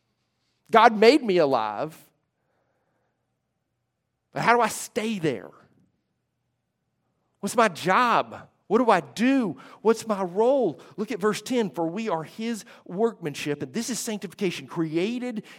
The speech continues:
in Christ Jesus for good works." Are we created for good works? Absolutely. We just looked at the series of the book of Titus, and one of the largest themes in that letter is Paul writes to Titus in Crete and says, "Look, man, you're to be prepared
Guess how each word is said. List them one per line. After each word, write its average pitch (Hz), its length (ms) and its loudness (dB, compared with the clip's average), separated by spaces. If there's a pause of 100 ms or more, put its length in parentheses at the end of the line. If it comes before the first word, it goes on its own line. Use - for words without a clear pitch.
(100)
in 214 260 -2
Christ 175 460 -6
Jesus 170 480 -8
for 208 520 -2 (280)
good 180 260 0
works." 180 720 -2 (760)
Are 165 80 -4
we 226 100 0
created 214 420 -4
for 190 120 -8
good 214 180 -8
works? 226 300 -2 (180)
Absolutely. 208 840 -6 (280)
We 262 80 -6
just 247 80 -4
looked 240 120 -4
at 226 40 -8
the 208 80 -4
series 233 280 -4
of 214 60 -8
the 233 80 -2
book 220 80 -4
of 202 80 -6
Titus, 277 400 -4
and 175 100 -6
one 202 80 -2
of 196 60 -2
the 196 60 0
largest 233 580 -2
themes 226 420 -6 (240)
in 226 180 -4
that 190 200 -4
letter 262 240 2
is 180 100 0
Paul 226 300 -4
writes 214 320 -4
to 190 80 -6
Titus 214 420 -6
in 156 100 -14
Crete 240 280 -10
and 185 80 -16
says, 160 180 -12
"Look, 277 300 -2 (920)
man, 165 100 -8
you're 214 100 -4
to 262 80 -2
be 208 120 0
prepared 160 880 -6